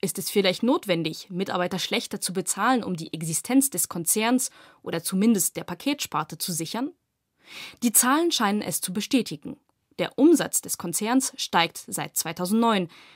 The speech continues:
der Gewinn aber brach zweitausendfünfzehn ein.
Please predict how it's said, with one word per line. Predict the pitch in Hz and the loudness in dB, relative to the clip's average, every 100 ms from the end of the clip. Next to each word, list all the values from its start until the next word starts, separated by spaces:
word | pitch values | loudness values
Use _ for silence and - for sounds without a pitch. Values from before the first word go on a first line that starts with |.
| - | -8
der | 190 | -6
Gewinn | 160 180 277 311 | -2 4 6 6
aber | - 175 160 156 _ | 4 0 -2 -6 _
brach | 160 151 | -4 -4
zweitausendfünfzehn | - - 175 185 175 - 160 - 247 254 | -4 -2 0 0 -4 -4 -10 -6 -4 -2
ein. | 175 - | -4 -6